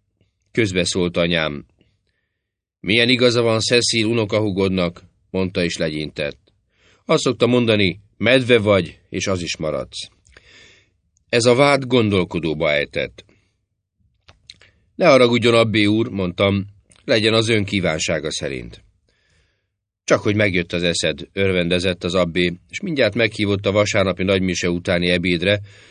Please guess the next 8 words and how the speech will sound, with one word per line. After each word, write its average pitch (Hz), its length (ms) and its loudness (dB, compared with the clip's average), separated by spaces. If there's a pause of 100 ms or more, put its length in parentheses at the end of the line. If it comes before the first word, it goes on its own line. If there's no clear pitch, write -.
(220)
ahol 120 280 -2
alkalmam 107 500 2
lesz 98 180 0
megismerni 87 560 -2
a 82 80 -4
két 85 280 -4
párizsi 71 460 -6
lányt. 60 440 -12